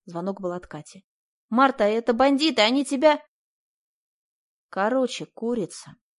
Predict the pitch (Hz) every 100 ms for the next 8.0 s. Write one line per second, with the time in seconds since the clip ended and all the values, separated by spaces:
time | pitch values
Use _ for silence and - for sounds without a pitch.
0 | _ _ _ 185 190 247 233 180 190 190
1 | 208 202 202 185 196 240 220 185 185 196
2 | - 185 180 180 - 180 180 - _ _
3 | _ _ _ 180 180 214 233 220 233 -
4 | 247 240 175 - 185 175 185 180 180 185
5 | 185 190 208 180 - 180 180 170 190 214
6 | 233 190 165 165 156 165 156 156 - 180
7 | 180 202 202 202 - 208 - 214 -